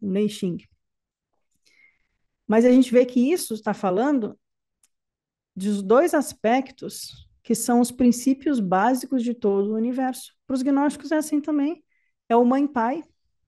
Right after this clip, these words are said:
é o, o marido e a mulher, é a força e a passividade, esses, é o espírito e a alma. Esses dois aspectos, eles são os princípios da,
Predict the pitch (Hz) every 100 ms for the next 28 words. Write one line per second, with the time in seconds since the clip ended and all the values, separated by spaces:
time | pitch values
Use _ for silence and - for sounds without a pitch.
0 | _ _ _ _ _ _ _ _ _ _
1 | _ _ - 233 247 262 240 240 233 233
2 | 233 226 247 247 208 208 262 - _ _
3 | _ _ _ _ 220 226 - 220 240 240
4 | 285 277 _ _ 240 226 233 226 233 226
5 | 208 202 240 - _ _ _ _ 202 202
6 | 220 208 - _ 214 220 226 - 220 214
7 | 240 233 208 220 202 226 202 214 269 254
8 | 202 - 233 277 - 156 - - _ -
9 | _ - 220 240 - 240 240 254 254 -
10 | 240 247 254 220